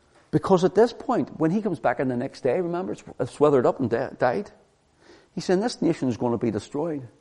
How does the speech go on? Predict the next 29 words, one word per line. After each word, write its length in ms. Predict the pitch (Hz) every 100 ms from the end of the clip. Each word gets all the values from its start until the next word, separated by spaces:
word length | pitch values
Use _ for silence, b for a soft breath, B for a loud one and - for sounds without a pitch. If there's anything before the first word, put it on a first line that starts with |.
| b b b
And 140 | 156 160
until 280 | 147 220
a 60 | 220
way 180 | 180 160
down 220 | 139 131
the 100 | 117
line, 280 | 107 131 139
which 120 | 123
was 140 | 113
nineteen 360 | 113 117 - 104
forty-eight, 460 | - 113 101 160 196 _
you 100 | 175
aren't 160 | 180 185
gonna 120 | 151
be 140 | 107 104
burning 280 | 101 95
anything. 280 | 98 180 214 - _ _ _ _ _ _ _ _ _ _ _ _ _ b b b b b b b
They 160 | 156
reject 560 | 156 156 113 180 175 -
Christ, 440 | - 151 151 - -
and 140 | 170 180
there's 160 | 170
no 180 | 165 233
fruit 340 | - - 147 160
outside 680 | 165 - - 110 123 123 - _ _
their 120 | - 196
rejection 560 | 190 - 175 202 202
of 120 | 196
Christ. 460 | - - 294 247 -